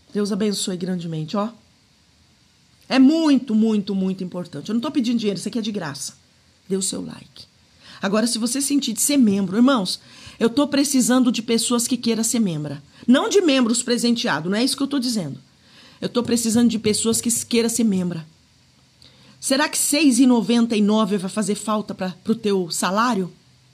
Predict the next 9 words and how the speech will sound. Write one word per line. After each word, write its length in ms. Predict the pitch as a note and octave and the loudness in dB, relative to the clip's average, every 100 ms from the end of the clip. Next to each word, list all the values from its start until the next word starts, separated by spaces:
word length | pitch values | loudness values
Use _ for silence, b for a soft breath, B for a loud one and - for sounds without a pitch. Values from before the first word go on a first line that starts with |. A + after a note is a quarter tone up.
| _ _ _ _ - | _ _ _ _ -20
Será 220 | - C4 | -8 -6
que 80 | B3+ | -4
vai 120 | G3+ | -6
fazer 240 | G#3 E3+ E3+ | -6 -8 -8
falta? 360 | G#3 G3+ - G3 B B | -8 -10 -12 -20 B B
Faça 340 | - F4+ - B3+ | -6 -4 -4 -4
essa 160 | - | -4
ana-, 320 | F#3 F#3+ G#3 - | -6 -6 -8 -4
análise. 640 | G3+ B3 G3+ E3 - | -4 -2 -4 -6 -10